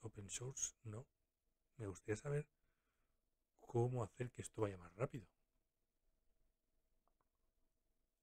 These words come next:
¿Y esto qué es? Tipo de mapa.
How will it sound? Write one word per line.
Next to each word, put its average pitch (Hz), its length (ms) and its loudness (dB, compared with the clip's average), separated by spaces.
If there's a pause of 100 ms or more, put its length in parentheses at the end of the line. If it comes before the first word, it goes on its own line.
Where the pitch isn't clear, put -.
(1040)
¿Y 113 60 -2
esto - 220 -6
qué 113 140 6
es? - 300 0 (2000)
Tipo 170 220 10
de 139 60 12
mapa. 92 400 -4